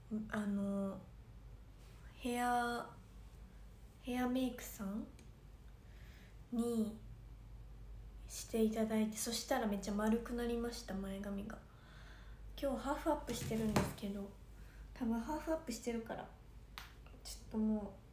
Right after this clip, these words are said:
ハーフアップ撮りたいと思います。キャ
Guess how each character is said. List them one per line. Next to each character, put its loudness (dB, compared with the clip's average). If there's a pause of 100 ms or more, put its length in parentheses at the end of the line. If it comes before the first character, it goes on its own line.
(1300)
ハ 0
ー 4
フ -2
ア 6
ッ 2
プ 0
撮 -2
り 2
た 0
い 2
と -4
思 0
い 2
ま -2
す。 -10 (1300)
キ -4
ャ 2